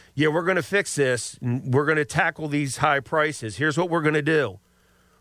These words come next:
We're gonna give one billion dollars in federal funding, your taxpayer money, um,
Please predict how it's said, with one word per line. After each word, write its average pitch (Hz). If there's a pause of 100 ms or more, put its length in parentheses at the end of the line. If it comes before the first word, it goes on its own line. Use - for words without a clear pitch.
We're 131
gonna 147
give 135
one 170
billion 175
dollars 143 (840)
in 143
federal 156
funding, 120 (260)
your 127
taxpayer 110
money, 98 (1040)
um, 113